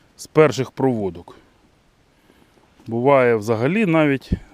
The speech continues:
з першої. А вчора, коли я був ще, ну,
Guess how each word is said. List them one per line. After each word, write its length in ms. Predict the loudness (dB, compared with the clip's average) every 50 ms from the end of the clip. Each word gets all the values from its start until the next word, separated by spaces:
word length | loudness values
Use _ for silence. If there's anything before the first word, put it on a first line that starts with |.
| _ _ -20
з 120 | -20 -20 -20
першої. 600 | _ -2 0 0 0 -2 -4 -6 -6 -6 -6 -8 -14 _ _ _ _ _ _ _ _ _ _ _ _ _ _ -16 -16 -16 _ _ _
А 380 | -4 0 2 2 2 2 2 0 -4 -12 -20 _ _ _
вчора, 500 | -20 -20 -16 0 2 4 4 4 2 0
коли 380 | 0 -4 -4 -2 0 -2 -2 -4 -10 _ _ _ _ -20 -20 -20 _ _ _ _ _ _ _ _ _ _ _ _ _ _ _ _ _ _ _ -2
я 120 | -2 -2
був 320 | -2 0 -2 -2 -2 -2 -4
ще, 340 | -6 -4 -2 -2 -2 -2 -6 -14 _ _ _ _ _ _ _ _ _ -20 -20 _ _ _ _ _ _ -20 _ _ _ _ _ _ _ _ _ _
ну, 220 | -8 -6 -6 -6